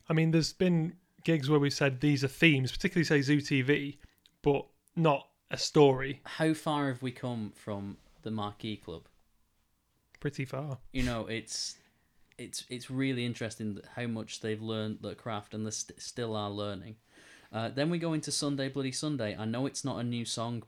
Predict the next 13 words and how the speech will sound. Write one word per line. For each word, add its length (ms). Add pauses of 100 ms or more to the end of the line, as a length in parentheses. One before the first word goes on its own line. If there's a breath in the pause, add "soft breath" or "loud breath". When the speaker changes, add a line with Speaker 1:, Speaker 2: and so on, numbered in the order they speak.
Speaker 2:
but 200 (420)
equally 400
as 100
relevant 380
because 280
Sunday 300
Bloody 200
Sunday 420
is 200
written 300
about 360
this 200
time. 400